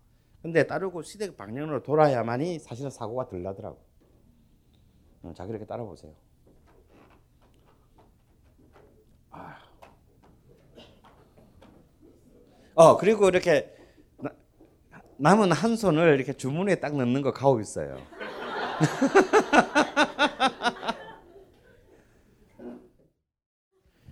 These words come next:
어, 여러분 앞에는 그 몇 개의 그 같이 먹을 것이 나-, 있는데요.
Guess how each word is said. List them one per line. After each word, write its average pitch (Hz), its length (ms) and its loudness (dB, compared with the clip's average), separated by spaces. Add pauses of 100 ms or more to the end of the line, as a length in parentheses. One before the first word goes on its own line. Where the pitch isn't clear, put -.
(100)
어, 143 100 -2
여러분 185 340 2
앞에는 147 760 2
그 110 380 -4 (440)
몇 151 200 0
개의 156 400 4
그 117 680 -4
같이 139 280 -6
먹을 143 460 0
것이 120 260 -10
나-, 104 240 -4 (500)
있는데요. 120 680 2